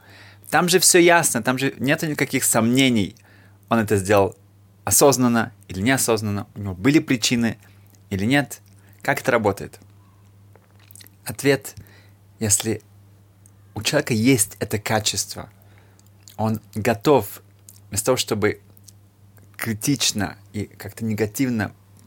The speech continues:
осудить других, нет, он останавливает себя, и он способен посмотреть и оправдать другого человека, тогда, что бы он ни сделал, даже если он что-то нарушает, он где-то споткнулся,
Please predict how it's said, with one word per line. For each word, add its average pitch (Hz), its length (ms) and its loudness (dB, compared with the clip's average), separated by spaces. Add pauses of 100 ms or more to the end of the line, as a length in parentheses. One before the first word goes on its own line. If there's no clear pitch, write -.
(320)
осудить 113 640 2
других, 95 520 -10
нет, 117 340 -4 (140)
он 107 100 -4
останавливает 117 640 -2
себя, 90 260 -8 (640)
и 107 60 -2
он 113 220 -2
способен 117 760 0 (460)
посмотреть 107 640 -2
и 110 40 -2
оправдать 107 640 2
другого 113 320 2
человека, - 460 -6 (600)
тогда, 98 400 -2 (120)
что - 280 -2
бы 143 100 -4
он 143 120 -2
ни 117 80 0
сделал, 104 480 0 (720)
даже 123 220 0
если 131 180 0
он 120 160 -2 (240)
что-то - 320 -4
нарушает, 110 560 -2 (220)
он 107 200 -10
где-то 113 480 -6 (300)
споткнулся, 104 720 -6